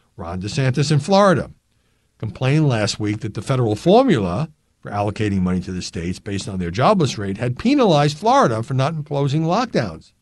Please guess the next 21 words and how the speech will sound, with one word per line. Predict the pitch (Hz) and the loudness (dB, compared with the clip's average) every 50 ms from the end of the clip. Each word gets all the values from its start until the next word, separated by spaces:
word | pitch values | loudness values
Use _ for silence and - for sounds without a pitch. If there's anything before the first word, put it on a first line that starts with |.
| _ _ _ _ _ _ _ _ _ | _ _ _ _ _ _ _ _ _
"I | - 170 | -4 -2
think | 226 294 269 | -2 0 2
you'd | 294 135 | 4 4
have | 127 147 139 135 | 4 4 2 0
to | 131 | -2
acknowledge," | 107 95 101 120 156 - 151 123 113 | -2 0 2 4 4 4 4 2 0
said | - 107 98 | -2 -4 -4
DeSantis, | 101 - - 104 95 98 113 117 | -4 -4 -4 -2 -2 -2 -4 -4
"we | 127 127 | -4 -4
got | 131 139 127 | -2 -2 -2
the | 151 | -2
short | 131 - 160 151 147 156 | -2 0 2 4 4 4
end | 160 165 | 4 4
of | 175 | 4
the | 202 196 | 2 2
stick | 196 - 294 302 - - - | 2 2 2 2 2 2 -2
compared | - 117 101 - 110 110 92 | -10 -10 -6 -4 -4 -4 -4
to | 98 | -4
these | 95 95 92 95 | -4 -4 -4 -4
other | 101 92 87 80 | -4 -6 -8 -10
states." | - - 82 76 - - - | -12 -16 -18 -18 -20 -20 -20